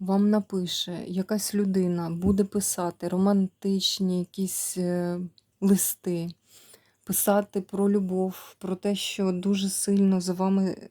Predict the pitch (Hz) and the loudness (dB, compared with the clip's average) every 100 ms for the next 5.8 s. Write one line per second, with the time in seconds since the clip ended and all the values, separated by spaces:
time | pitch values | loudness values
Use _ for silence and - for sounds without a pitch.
0 | - - - 202 190 190 185 185 - 185 | -14 -12 0 4 6 4 2 -2 -8 -10
1 | - 196 202 190 180 - 185 196 202 202 | -2 0 2 0 -2 -6 -2 -2 0 0
2 | 233 240 _ _ - - _ - 202 - | -2 -2 _ _ -20 -20 _ -2 -2 0
3 | 190 - 190 185 - 180 - 180 175 214 | -6 -2 0 0 0 -6 -2 0 2 4
4 | 226 - 202 - 175 165 185 202 208 - | 2 0 -4 -4 -4 0 4 4 2 -6
5 | - 170 175 185 196 202 196 - | -10 -8 -4 0 2 0 -2 -8